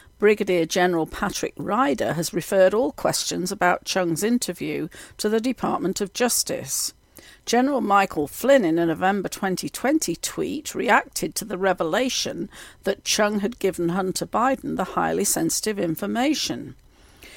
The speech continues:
"Ask who is Kathy Chung, E O P, and why in twenty fifteen is she giving a treasure trove of intelligence, phone numbers,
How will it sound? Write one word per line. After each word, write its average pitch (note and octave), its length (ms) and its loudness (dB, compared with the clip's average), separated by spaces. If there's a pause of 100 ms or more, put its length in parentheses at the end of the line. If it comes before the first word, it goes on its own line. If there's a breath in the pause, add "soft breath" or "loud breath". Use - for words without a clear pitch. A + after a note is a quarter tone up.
(260 loud breath)
"Ask C4 420 8
who C#4 180 0
is C#4+ 160 2
Kathy - 400 -4
Chung, C#4+ 640 2
E D#3+ 240 -2
O A#2 260 -2
P, G3+ 460 -4 (320 loud breath)
and F#3 220 0
why A3 260 4
in B3 180 2
twenty G3 320 -2
fifteen G3+ 560 0
is D#3+ 120 2
she - 180 -2
giving G3 340 0
a F#3 60 0
treasure A3+ 400 -2
trove G#3+ 420 2
of G3 140 -6
intelligence, G3 1120 -2
phone F#3 420 2
numbers, C#3 600 -2